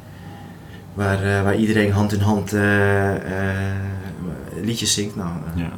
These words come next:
Speaker 1: schuif ik gezellig aan, zeker
Speaker 2: Ja, maar er zijn
Speaker 1: weten.
Speaker 2: natuurlijk ook theorieën dat je, dat je zegt van, nou, je, je, je mag pas naar het volgende niveau als je geslaagd bent.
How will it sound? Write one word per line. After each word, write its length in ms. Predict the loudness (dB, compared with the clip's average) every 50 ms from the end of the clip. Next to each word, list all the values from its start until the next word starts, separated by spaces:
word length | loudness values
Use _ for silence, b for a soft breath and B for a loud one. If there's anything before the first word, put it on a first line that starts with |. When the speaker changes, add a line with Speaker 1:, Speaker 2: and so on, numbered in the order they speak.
| -10 -12 -12 -10
Speaker 1:
schuif 320 | -10 -8 -6 -8 -8 -8
ik 60 | -10
gezellig 340 | -12 -10 -8 -6 -6 -6 -8
aan, 140 | -8 -8 -8 -8
zeker 280 | -8 -10 -8 -4 0
Speaker 2:
Ja, 80 | 2 4
maar 80 | 6 6
er 60 | 6
zijn 120 | 6 6 6
Speaker 1:
weten. 100 | 4 4
Speaker 2:
natuurlijk 140 | 2 2 2
ook 60 | 4 4 6
theorieën 400 | 6 6 6 6 6 6 4 4
dat 80 | 2 0 0 0
je, 60 | -2
dat 40 | -2
je 40 | -2
zegt 160 | -2 -4 -2
van, 100 | -2 0
nou, 140 | 0 2 2
je, 420 | 2 2 0 0 -2 -4 -4 -4 -2
je, 140 | -2 0 0
je 100 | 2 4
mag 180 | 2 2 2
pas 120 | 0 -2 0
naar 100 | -2 -2
het 100 | 0 2
volgende 280 | 4 4 4 6 4
niveau 320 | 4 4 6 4 4 4 4
als 100 | 2 0
je 60 | -2
geslaagd 460 | -2 0 0 2 2 0 0 -2 -2
bent. 280 | -4 -6 -4 -6 -6